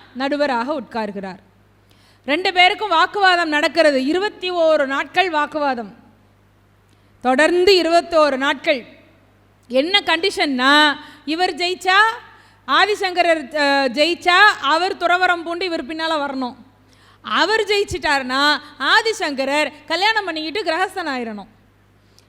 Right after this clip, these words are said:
இதான் ரெண்டு பேருக்கும் உடன்பாடு. இப்ப யாருக்கு என்ன ஆக போகுதுன்னு தெரியல. இருபத்தோரு நாள் வாக்குவாதம்.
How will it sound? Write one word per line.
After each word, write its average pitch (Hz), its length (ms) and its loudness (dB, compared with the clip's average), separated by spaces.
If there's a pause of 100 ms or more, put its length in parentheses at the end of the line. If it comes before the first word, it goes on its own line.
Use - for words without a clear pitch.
இதான் 349 240 0
ரெண்டு 311 220 -2
பேருக்கும் 311 300 0
உடன்பாடு. 294 540 0 (600)
இப்ப 311 200 -10
யாருக்கு 339 440 0
என்ன 339 220 -4
ஆக 311 280 2
போகுதுன்னு 277 320 -2
தெரியல. 262 420 -4 (540)
இருபத்தோரு 359 540 2
நாள் 330 380 0
வாக்குவாதம். 302 680 0